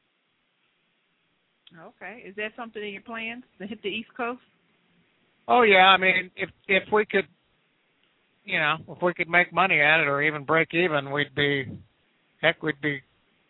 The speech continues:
Speaker 2: we'd go to Florida, New York. Where are you guys at?
Speaker 1: Well, I'm in Philadelphia.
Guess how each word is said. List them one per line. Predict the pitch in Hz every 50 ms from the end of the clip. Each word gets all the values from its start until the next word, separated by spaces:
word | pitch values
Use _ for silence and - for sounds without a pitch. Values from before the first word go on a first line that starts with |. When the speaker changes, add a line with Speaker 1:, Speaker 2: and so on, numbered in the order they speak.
| _ _ _ _ _ _ _ _ _ _ _ _ _ _
Speaker 2:
we'd | 151 139 143 151 151 147 147 135 131 _ _ _ _ _ _ _ -
go | 160 151 147 147
to | 135
Florida, | - - 156 160 165 165 165 165 165 165 165 165 160
New | 156 156
York. | 151 156 160 165 165 165 170 - _ _ _ _ _ _ _ _ _ _ _ _ _ _ _ _ _ -
Where | 160 165 180
are | 180
you | 185 170
guys | 165 151 143 127 123
at? | 131 127 127 - - _ _ - - - - - - - - - - - - - - _ _ _ _ _ _ _ _ _ _ _ _ _ _ _ _
Speaker 1:
Well, | 202 208 214 208 202 202 180 - -
I'm | - 208 226 254 285 294 285
in | 247 220 220 _
Philadelphia. | 226 208 208 190 208 214 208 _ - 160 143